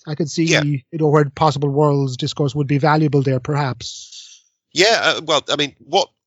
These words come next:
Speaker 2: yeah, so there, one of the things that I was interested in when thinking about antiques is, is to do with the persistence conditions of antiques. Like, um, if you've got an, if you've got something at one time, say, suppose you've got an old chest of drawers, an antique chest of drawers,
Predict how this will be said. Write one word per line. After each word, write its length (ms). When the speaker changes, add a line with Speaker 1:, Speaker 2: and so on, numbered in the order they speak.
Speaker 2:
yeah, 160
so 160
there, 320
one 200
of 60
the 80
things 220
that 100
I 40
was 140
interested 420
in 100
when 120
thinking 240
about 180
antiques 560
is, 340
is 200
to 100
do 200
with 360
the 120
persistence 560
conditions 520
of 60
antiques. 560
Like, 180
um, 240
if 160
you've 100
got 180
an, 120
if 160
you've 100
got 180
something 440
at 100
one 180
time, 260
say, 360
suppose 480
you've 80
got 100
an 60
old 180
chest 280
of 60
drawers, 380
an 140
antique 360
chest 300
of 80
drawers, 420